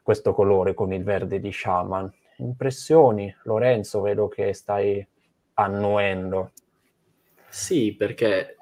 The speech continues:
Speaker 2: ne ho parlato anche oggi con Jacopo, e non solo, effettivamente, cioè,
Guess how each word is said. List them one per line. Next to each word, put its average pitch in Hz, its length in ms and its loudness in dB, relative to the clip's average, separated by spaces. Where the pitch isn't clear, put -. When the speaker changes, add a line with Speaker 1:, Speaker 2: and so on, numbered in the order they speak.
Speaker 2:
ne 120 140 -2
ho 107 60 2
parlato 107 380 -2
anche 101 240 -4
oggi 95 280 -4
con - 180 -8
Jacopo, - 720 -4
e - 120 -4
non 120 160 4
solo, 131 720 6
effettivamente, 123 720 0
cioè, 101 220 -6